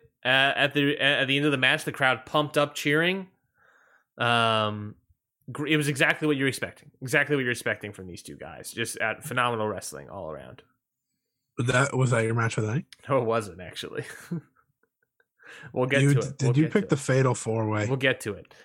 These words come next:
Speaker 1: Uh, other match, Dante Martin versus Bandito. Did you, I did not see it. Did you?
Speaker 2: I did. I did. I literally watched it while I was talking to you before the show. Uh, a lot of flying, a lot of, a lot of flying.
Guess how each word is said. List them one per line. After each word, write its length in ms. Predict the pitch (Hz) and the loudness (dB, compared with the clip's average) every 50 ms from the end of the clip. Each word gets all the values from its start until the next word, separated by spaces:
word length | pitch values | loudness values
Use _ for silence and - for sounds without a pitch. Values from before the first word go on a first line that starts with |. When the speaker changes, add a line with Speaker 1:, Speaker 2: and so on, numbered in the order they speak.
| - - | -6 0
Speaker 1:
Uh, 40 | 135 139 139 143 143 - | 2 4 4 4 4 4
other 180 | 143 165 170 165 | 4 4 4 4
match, 360 | 160 160 156 156 - - - | 4 4 4 2 0 -2 2
Dante 320 | - 156 160 160 160 165 | 2 2 4 4 2 4
Martin 320 | 156 156 160 156 151 139 123 | 4 4 4 2 0 0 0
versus 260 | 135 151 127 131 131 | 0 0 0 -2 0
Bandito. 540 | 120 143 135 135 123 127 135 143 160 170 156 | 2 2 2 2 2 2 2 4 4 2 2
Did 120 | 139 127 | 0 -4
you, 60 | 143 - | -2 0
I 100 | 123 131 143 | 2 2 2
did 120 | 139 139 | 2 2
not 200 | 139 139 123 113 | 2 0 0 0
see 180 | - - 135 143 | -2 0 0 0
it. 100 | 156 123 | 0 0
Did 100 | 117 110 | -2 -2
you? 180 | 120 143 175 - _ _ _ _ _ _ _ _ _ _ _ _ _ - | -2 -2 -2 -4 _ _ _ _ _ _ _ _ _ _ _ _ _ 0
Speaker 2:
I 120 | - 139 | 2 4
did. 340 | 139 151 190 196 160 107 - - _ - | 6 6 4 4 2 0 -4 -10 _ -8
I 60 | 117 | -4
did. 240 | 113 117 147 151 131 | 0 2 4 4 4
I 100 | 117 107 | 4 2
literally 600 | 110 107 110 120 127 127 127 131 147 151 156 151 151 | 0 0 0 0 2 4 4 4 6 6 6 6 6
watched 400 | 143 143 147 147 139 139 - - | 6 6 6 4 2 2 0 0
it 60 | 131 | 0
while 200 | 127 123 123 120 | 2 2 2 2
I 60 | 120 | 2
was 140 | 117 107 - | 2 2 0
talking 380 | - 135 127 117 - - 110 104 | 0 0 0 0 -2 -4 -8 -8
to 40 | 98 | -6
you 140 | 76 65 - _ _ _ _ _ _ _ _ | -8 -8 -10 _ _ _ _ _ _ _ _
before 300 | - 113 - - 120 110 | -6 -6 -2 0 0 0
the 80 | 104 101 | 0 0
show. 320 | - - - - - - - _ _ - | -2 -4 -4 -6 -6 -8 -14 _ _ 0
Uh, 420 | 104 101 101 104 101 101 104 107 - - _ _ _ _ _ _ _ _ _ _ | 2 2 4 4 2 2 2 0 -2 -6 _ _ _ _ _ _ _ _ _ _
a 40 | 147 | 2
lot 180 | 147 147 156 160 | 4 4 4 4
of 100 | 143 139 | 2 2
flying, 640 | - 151 156 156 160 160 160 156 151 151 143 139 - _ _ - | 2 4 4 6 6 6 6 6 6 4 2 0 -4 _ _ -6
a 20 | |
lot 340 | 117 123 127 131 135 135 131 | -2 2 4 4 4 6 4
of, 580 | 131 127 117 117 110 - - - - - - _ _ _ _ _ _ _ _ _ _ _ _ _ _ _ _ _ _ _ _ _ _ | 4 2 0 -2 -4 -6 -10 -12 -14 -16 -18 _ _ _ _ _ _ _ _ _ _ _ _ _ _ _ _ _ _ _ _ _ _
a 60 | - | 0
lot 140 | 113 127 127 | 2 2 2
of 80 | 117 - | 2 0
flying. 420 | - 98 95 98 98 101 104 117 | -2 -2 -2 -2 -2 -4 -6 -8